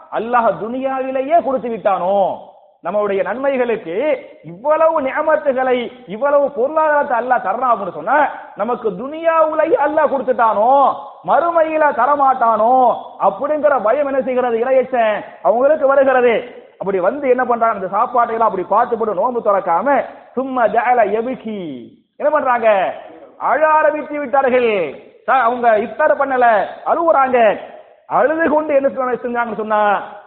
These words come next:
ஹத்தா தரக்க தாம, அந்த உணவை சாப்பிடாமல் எந்திரிச்சு போயிட்டாங்க என்ற இந்த ஹதீஸை இமாம் புகாரி தங்களுடைய சஹீஹுல் புகாரியின் நாலாயிரத்தி நாற்பத்தி ஐந்தாவது ஹதீஸாக பதிவு பண்ணிருக்கிறாங்களே.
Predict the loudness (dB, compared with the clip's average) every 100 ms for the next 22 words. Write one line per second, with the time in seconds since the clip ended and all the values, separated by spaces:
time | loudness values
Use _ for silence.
0 | -6 -6 -4 0 2 2 0 0 0 0
1 | -2 -2 -2 0 2 2 2 0 -2 -8
2 | -16 -6 -2 2 2 2 0 0 -2 -2
3 | -2 0 2 2 2 -2 -4 -4 0 0
4 | 2 0 0 0 2 2 0 -4 -18 -8
5 | -6 -4 -2 0 -2 -2 0 0 -2 -2
6 | -2 0 -2 -4 -10 -12 -6 -2 0 0
7 | -2 0 2 2 -2 -4 0 2 2 2
8 | 0 0 -2 -2 0 2 2 0 -4 -6
9 | -10 -16 -10 -2 0 2 2 0 -2 -4
10 | -4 -2 -2 -4 -4 -4 -2 -2 0 -2
11 | -4 -4 -2 0 0 0 -2 -6 -6 -6
12 | -4 -6 -6 -4 -6 -2 2 2